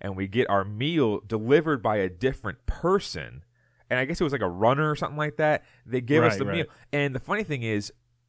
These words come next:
Speaker 1: at a steakhouse, there should be steak sauce on the table. I don't know, understand
Speaker 2: Sure,
Speaker 1: how you have
Speaker 2: yeah.
Speaker 1: to sit there and ask.
Speaker 2: Especially a place like Longhorn. Like, I get, um, they're not being steak,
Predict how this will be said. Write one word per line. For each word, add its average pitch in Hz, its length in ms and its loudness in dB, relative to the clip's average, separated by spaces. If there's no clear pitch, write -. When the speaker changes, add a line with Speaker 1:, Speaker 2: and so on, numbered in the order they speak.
Speaker 1:
at 160 100 0
a 170 40 0
steakhouse, 190 800 -2
there 139 80 -4
should 151 180 -2
be 127 100 -4
steak - 560 0
sauce 107 580 4
on 117 300 0
the 107 80 -4
table. 101 480 -6
I - 80 2
don't 165 240 2
know, 143 120 2
understand 143 380 -2
Speaker 2:
Sure, 131 80 0
Speaker 1:
how 120 120 -4
you 123 80 0
have 135 120 4
Speaker 2:
yeah. 127 60 4
Speaker 1:
to 107 80 2
sit 139 200 -4
there 123 200 2
and 92 100 -4
ask. 120 260 6
Speaker 2:
Especially 254 180 4
a 214 40 6
place 208 200 6
like 170 140 6
Longhorn. 135 580 4
Like, 151 140 0
I 170 80 2
get, 180 280 2
um, 139 180 -4
they're 143 120 2
not 135 160 2
being 127 160 -4
steak, 117 280 -2